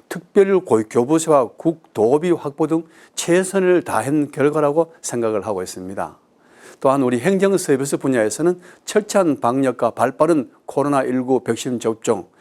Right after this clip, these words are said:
그리고 국민 안전을 최우선시하는 점과 또 농민수당, 소상공인 맞춤형 재난지원금, 또 청송사랑화폐 적게 지급하여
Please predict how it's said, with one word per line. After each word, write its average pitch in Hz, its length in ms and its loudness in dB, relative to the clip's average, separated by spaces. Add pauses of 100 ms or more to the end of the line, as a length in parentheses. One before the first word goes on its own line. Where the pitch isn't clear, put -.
(260)
그리고 170 380 4
국민 139 500 2 (280)
안전을 147 520 2
최우선시하는 180 1200 0
점과 117 480 -2 (240)
또 123 140 0
농민수당, 120 760 0 (260)
소상공인 139 1040 0
맞춤형 147 640 -2 (100)
재난지원금, 147 880 2 (380)
또 - 120 0
청송사랑화폐 131 1400 -2
적게 156 480 0
지급하여 160 580 0